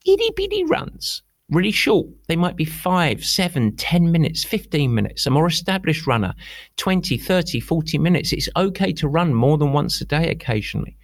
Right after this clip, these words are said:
but we're looking on to develop a con-, a, a recipe of consistency.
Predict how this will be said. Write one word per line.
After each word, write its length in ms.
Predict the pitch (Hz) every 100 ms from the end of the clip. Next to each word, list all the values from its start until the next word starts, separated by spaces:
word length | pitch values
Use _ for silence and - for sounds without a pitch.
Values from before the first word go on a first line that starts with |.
| _ _ _ -
but 140 | -
we're 120 | 143 139
looking 580 | 151 180 - 196 190 -
on 140 | 120 -
to 240 | 147 117 -
develop 460 | 123 110 131 - - -
a 80 | 110
con-, 260 | - - 127
a, 100 | 110 _ _ -
a 140 | 113
recipe 680 | 117 151 180 151 - 117 -
of 180 | 113 -
consistency. 840 | 117 104 - 110 - - - -